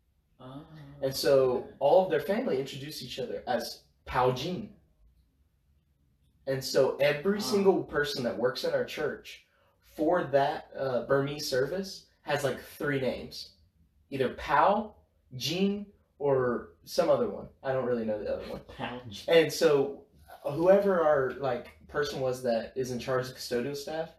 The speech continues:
Speaker 1: Yeah.
Speaker 2: all the people that are from Burma all have Pao on their shirts.
Speaker 1: That's kinda epic.
Speaker 2: Because
Speaker 1: That's dope.
Speaker 2: because we don't understand that they're, the one they put first is their last name. And so they, they're all Pao.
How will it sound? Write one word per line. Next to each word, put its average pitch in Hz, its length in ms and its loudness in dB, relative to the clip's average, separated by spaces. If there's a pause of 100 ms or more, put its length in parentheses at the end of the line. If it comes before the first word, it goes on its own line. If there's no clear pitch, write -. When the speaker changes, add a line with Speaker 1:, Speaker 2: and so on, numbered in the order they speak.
(120)
Speaker 1:
Yeah. - 180 -18 (140)
Speaker 2:
all 143 300 6
the 156 140 0
people 151 420 -8
that 123 260 -2
are 127 280 2
from 123 260 -6
Burma 127 460 -4
all 143 160 6
have - 280 -4
Pao 123 400 2
on 110 140 -4
their 110 120 -12
shirts. - 500 -16 (280)
Speaker 1:
That's - 200 -6
kinda 123 300 2
epic. 135 180 6
Speaker 2:
Because 143 380 4
Speaker 1:
That's 127 180 -2
dope. 113 300 -4
Speaker 2:
because 139 300 -2
we 143 120 -6
don't 151 180 0
understand 135 600 -2
that 110 440 -4
they're, 120 380 -2 (800)
the 135 80 -2
one 139 140 0
they 131 100 0
put - 180 -6
first 131 260 -2
is 113 80 -6
their 113 100 0
last 113 320 -2
name. - 180 -14 (1500)
And 131 120 -4
so 131 140 2
they, 123 180 4
they're 131 160 4
all 127 180 6
Pao. - 360 -6